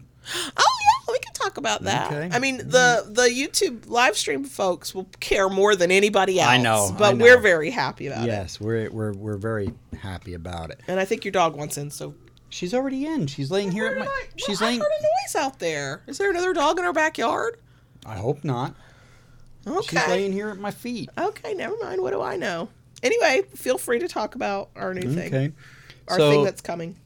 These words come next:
Speaker 2: so we, uh, went ahead and pulled the trigger, and we are getting the fiber internet,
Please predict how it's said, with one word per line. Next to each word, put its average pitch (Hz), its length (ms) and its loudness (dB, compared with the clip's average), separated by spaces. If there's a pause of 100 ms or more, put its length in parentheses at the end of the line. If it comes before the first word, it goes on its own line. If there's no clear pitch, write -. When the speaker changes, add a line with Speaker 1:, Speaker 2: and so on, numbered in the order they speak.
Speaker 2:
so 139 240 2
we, 131 300 4
uh, 123 400 2 (720)
went 123 240 -4
ahead 139 600 0 (100)
and 110 480 -8 (880)
pulled 123 240 -4
the 131 80 -6
trigger, 127 480 -2
and 107 480 -6
we 120 280 -2
are 110 600 -4 (500)
getting 110 400 -4
the 104 80 -8
fiber 110 600 -6 (1300)
internet, 139 400 -2